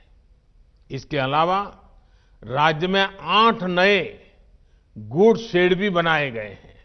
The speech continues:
वहीं उत्तर प्रदेश में वाराणसी और गाजीपुर में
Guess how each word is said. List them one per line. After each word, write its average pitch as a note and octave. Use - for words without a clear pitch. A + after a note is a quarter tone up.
वहीं D3
उत्तर F3
प्रदेश D3+
में C3
वाराणसी E3+
और D3
गाजीपुर D3
में A#2+